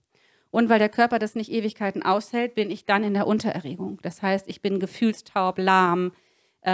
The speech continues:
Antriebslähmung, lähmend und kann nicht mehr zur Schule gehen, kann nicht aufstehen, setz mich, äh, stundenlang vor den Computer, weil das geht vielleicht gerade noch, da bin ich auch gut abgelenkt. Und eigentlich, da wo Lernen stattfindet, wo Beziehung stattfindet,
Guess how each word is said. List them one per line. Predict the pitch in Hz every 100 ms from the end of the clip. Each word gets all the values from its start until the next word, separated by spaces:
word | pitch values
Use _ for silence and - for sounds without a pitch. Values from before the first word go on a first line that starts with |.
| 185
Antriebslähmung, | 247 277 233 226 - 202 202 196 190 190 190
lähmend | 202 214 208 196 - -
und | 202 185
kann | - 208
nicht | 208
mehr | 202 185
zur | 208
Schule | - 262 214
gehen, | 196 190
kann | 196 214
nicht | 226 -
aufstehen, | 226 226 - - 196 196 190 _ _ _
setz | 214 208
mich, | 220 208
äh, | - 196
stundenlang | - 220 214 202
vor | - 196
den |
Computer, | 190 190 - 269 233 208
weil | 185
das | 185 -
geht | 247
vielleicht | - 226 208 -
gerade | 190 190
noch, | 190 185
da | -
bin | 175 196
ich | 190
auch | 190
gut | - 226
abgelenkt. | 240 - 190 175 160 - _ _ _ _ _ _ _ _ _ _ _ _ _ _ _ -
Und | 226 - _ _ _
eigentlich, | - 196 294 339 262 190 170 165 - - _ _
da | 170 202 233 233
wo |
Lernen | 220 214 233 277 285
stattfindet, | 247 - 185 - 208 185 175 170 -
wo | 196
Beziehung | 208 - 285 339 311
stattfindet, | - 202 - - 180 175 175